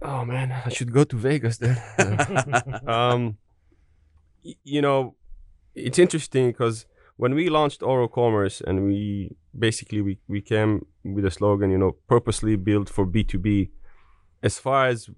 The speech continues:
Speaker 1: I recall that time, you know, no other platform said, "Hey, we are focused for B two B."
Speaker 2: Mm-hmm.
Speaker 1: No other platform in the market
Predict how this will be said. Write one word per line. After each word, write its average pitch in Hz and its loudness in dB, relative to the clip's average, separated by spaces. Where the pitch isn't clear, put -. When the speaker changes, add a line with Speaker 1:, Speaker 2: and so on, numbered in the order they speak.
Speaker 1:
I 117 2
recall 110 0
that 110 0
time, 98 0
you 101 0
know, 101 2
no 123 0
other 110 0
platform 101 -2
said, 95 -2
"Hey, 113 4
we 107 -2
are 98 2
focused 95 2
for 92 -4
B 95 -4
two 87 -14
B." 90 -10
Speaker 2:
Mm-hmm. 90 -14
Speaker 1:
No 156 0
other 135 0
platform 117 0
in 110 0
the 107 2
market 104 0